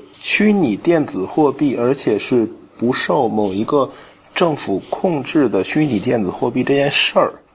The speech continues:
本身我是看好的。但是比特币它到底是不是一个，呃，可以解决这件事儿的东西，我觉得，呃，应该不是，因为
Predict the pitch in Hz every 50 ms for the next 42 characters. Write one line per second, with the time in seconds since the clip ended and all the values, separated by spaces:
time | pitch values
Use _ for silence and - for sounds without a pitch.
0 | _ _ _ _ - 98 90 90 - - 175 175 160 113 95 101 - - 104 101
1 | 95 - - - - - - _ _ - - - - - - - _ _ _ _
2 | - - - - - 185 185 190 - - 185 160 135 113 - - - - - -
3 | _ - 110 107 - 117 120 - - - 185 180 156 117 98 90 - - - -
4 | _ - - - - - - _ - - - - - - - - 156 147 - -
5 | 160 160 139 110 95 82 - - - - - - - - 151 143 - 151 - 139
6 | 123 113 117 113 127 123 117 104 - - - - - - - - _ _ _ _
7 | _ _ _ _ - 117 113 104 101 95 92 92 - - - - - - - -
8 | - - - - - - - - - 139 165 180 - 131 107 113 120 143 147 147
9 | 151 - - 156 135 131 - 147 147 156 165 - 135 110 101 98 107 117 123 127
10 | 120 - - _ _ _ - - 113 120 131 143 143 143 143 143 135 - 101 -
11 | - 139 123 127 143 151 156 160 165 160 -